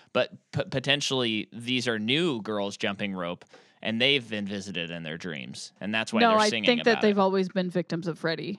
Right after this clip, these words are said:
Speaker 1: I
Speaker 2: when he
Speaker 1: know,
Speaker 2: originally
Speaker 1: I
Speaker 2: murdered all those
Speaker 1: know.
Speaker 2: kids.
Speaker 1: I'm just trying to explain
Speaker 2: Okay.
Speaker 1: it in a different way. Uh, yeah, so she has another dream and a giant baby carriage sh-, she's following around, and it attacks her.
Speaker 2: So she dis-, that's when she discovers that, oh,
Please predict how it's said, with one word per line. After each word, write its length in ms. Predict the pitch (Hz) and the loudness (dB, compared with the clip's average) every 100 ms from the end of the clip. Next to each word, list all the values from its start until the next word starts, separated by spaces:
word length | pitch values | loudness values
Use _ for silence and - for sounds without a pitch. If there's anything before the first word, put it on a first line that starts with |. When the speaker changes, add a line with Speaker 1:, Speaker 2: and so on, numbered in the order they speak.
| _ | _
Speaker 1:
I 100 | - | -2
Speaker 2:
when 100 | 214 | 2
he 60 | 196 175 | 2 2
Speaker 1:
know, 100 | 175 | 0
Speaker 2:
originally 340 | 175 170 175 | 0 0 0
Speaker 1:
I 20 | |
Speaker 2:
murdered 220 | 175 170 - | 0 0 0
all 140 | - | -2
those 140 | 107 | -2
Speaker 1:
know. 60 | 101 | -4
Speaker 2:
kids. 320 | 71 - - - | -6 -8 -12 -12
Speaker 1:
I'm 80 | |
just 180 | 175 - | -10 -8
trying 260 | - 101 113 | -4 -2 -2
to 60 | |
explain 480 | 92 - - 87 90 | -4 -6 -8 -6 -6
Speaker 2:
Okay. 80 | 71 | -8
Speaker 1:
it 60 | 85 | -10
in 140 | 90 | -10
a 80 | 78 | -10
different 360 | 82 - 76 | -12 -12 -14
way. 300 | 69 69 71 - _ _ _ _ _ _ _ _ | -14 -16 -16 -20 _ _ _ _ _ _ _ _
Uh, 260 | 139 139 135 | 4 4 4
yeah, 280 | 147 214 147 | 4 4 4
so 160 | - 160 | 2 2
she 140 | 196 | 4
has 140 | 220 | 2
another 280 | 220 196 185 | 2 2 2
dream 420 | 147 151 151 151 | 0 0 0 0
and 180 | 117 139 | 0 2
a 60 | 127 | 2
giant 440 | 123 151 165 113 | 2 2 2 0
baby 320 | 120 135 135 113 | 0 0 0 -4
carriage 680 | 117 107 92 90 - - _ _ | -2 -2 -2 -4 -6 -8 _ _
sh-, 100 | - - | -16 -6
she's 280 | - 120 - | -2 0 2
following 400 | 123 117 113 107 | 2 2 0 -2
around, 340 | 104 101 104 | -2 -2 -2
and 120 | 104 | -2
it 100 | 95 | -4
attacks 440 | 90 - 98 - - | -6 -4 -4 -2 -4
her. 220 | 135 175 _ _ _ _ _ | -4 -6 _ _ _ _ _
Speaker 2:
So 120 | - 240 | 2 2
she 240 | - 302 | 2 0
dis-, 220 | 285 240 | 0 0
that's 200 | 269 302 | 2 2
when 120 | 359 | 2
she 120 | 311 269 | 2 0
discovers 640 | 226 - 226 214 208 190 | 0 4 4 4 2 2
that, 300 | 208 175 170 | 2 2 6
oh, 240 | 285 247 | 8 8